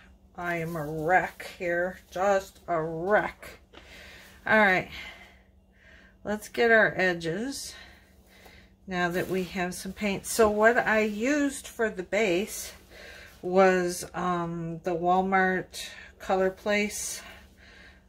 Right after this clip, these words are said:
um, I think it's called Onyx Black. It's in my description, and check out the description. I got other informa-,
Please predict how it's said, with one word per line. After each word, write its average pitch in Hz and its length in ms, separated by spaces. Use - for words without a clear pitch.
um, 165 600
I 143 100
think - 260
it's 156 160
called - 420
Onyx 175 480
Black. 165 720
It's 202 220
in 185 160
my 165 160
description, 165 840
and 196 120
check 339 240
out 285 220
the 214 100
description. 185 680
I 233 100
got 240 160
other 190 340
informa-, 175 600